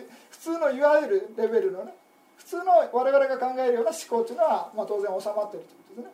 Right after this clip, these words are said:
ですから、そういうようなレベルでいう、あの、仁っていうのは、あの、瞑想対象に持っていく働きですよね。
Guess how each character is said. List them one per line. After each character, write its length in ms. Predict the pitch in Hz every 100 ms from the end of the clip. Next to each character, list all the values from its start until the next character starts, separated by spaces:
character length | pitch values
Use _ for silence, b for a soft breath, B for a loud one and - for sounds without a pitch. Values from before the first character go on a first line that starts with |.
| _ _ _ - - -
で 80 | 311
す 60 | 302
か 80 | 262
ら、 60 |
そ 120 | 294
う 20 | 392
い 40 |
う 20 |
よ 80 | 415
う 40 |
な 80 | 370
レ 120 | 240 240
ベ 120 | 240
ル 160 | 226
で 60 | 233 226
い 120 | 226
う、 80 | 262 330 294 190 - - -
あ 120 | 214 202
の、 200 | 190 190
仁 220 | 254 240
っ 40 |
て 120 | - 185
い 40 |
う 60 | 175
の 100 | 233
は、 300 | 294 196 - - - - - -
あ 20 | 208
の、 120 | 185
瞑 200 | 190 311
想 160 | 392 403
対 240 | 427 466
象 160 | - 226
に 80 | 196
持 160 | 214
っ 40 | 233
て 140 | 339
い 40 | 359
く 100 | 302
働 360 | 302 294 294
き 80 | 339
で 80 | 208
す 60 |
よ 100 | -
ね。 80 | 226